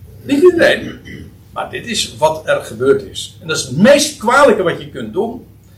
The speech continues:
Namelijk het, het woord van hem krijgen en dan hem. Ik bedoel, dat woord is zo groot, is zo geweldig.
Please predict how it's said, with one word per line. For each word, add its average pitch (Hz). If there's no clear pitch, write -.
Namelijk 175
het, 123
het 123
woord 220
van 147
hem 127
krijgen 214
en 175
dan 160
hem. 226
Ik 160
bedoel, 214
dat 180
woord 262
is 226
zo 359
groot, -
is -
zo 175
geweldig. 156